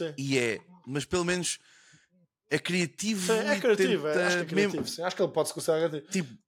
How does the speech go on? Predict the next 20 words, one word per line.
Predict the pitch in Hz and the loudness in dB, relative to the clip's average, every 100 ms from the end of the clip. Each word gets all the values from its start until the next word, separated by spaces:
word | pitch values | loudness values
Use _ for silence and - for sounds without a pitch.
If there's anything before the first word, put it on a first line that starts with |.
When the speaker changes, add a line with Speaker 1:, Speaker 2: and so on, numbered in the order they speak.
| _ | _
Speaker 2:
mesmo, | 160 196 208 160 _ _ - | 0 2 2 -4 _ _ -2
yeah, | 151 123 | 2 4
e | 143 | 2
tipo, | 156 135 | -2 -2
mesmo | 196 202 | -2 0
copiando, | 190 - 151 170 180 185 185 180 147 135 - | -4 -6 0 2 0 -4 -10 -12 -16 -20 -20
copia | - 175 175 | -4 2 2
o | |
melhor. | 147 135 247 | 4 4 4
Speaker 1:
Olha, | - | 4
ah, | 277 311 233 - - | 2 4 2 -2 -8
outra | 240 277 | -4 -4
coisa. | 254 147 110 131 | -6 -10 0 0
Speaker 2:
Eh, | - - _ _ - - - _ - | 0 -8 _ _ -20 -20 -20 _ -12
Speaker 1:
Não | 165 | -8
sei | - | -6
se | 156 | -4
estás | 180 165 165 | -2 0 -2
a | |
par, | - 175 180 | 0 4 4